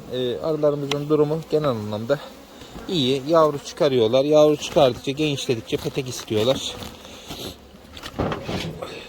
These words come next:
Bu yüzden bakalım arıyı biraz kaç kovan satacağız arkadaşlar. Şu anda tahminimce, e, yaklaşık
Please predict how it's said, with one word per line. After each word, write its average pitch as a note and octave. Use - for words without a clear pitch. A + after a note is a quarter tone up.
Bu F3+
yüzden C3
bakalım C3
arıyı C#3
biraz B2+
kaç -
kovan B2
satacağız A2
arkadaşlar. A2+
Şu F#3+
anda E3
tahminimce, E3+
e, C#3+
yaklaşık D3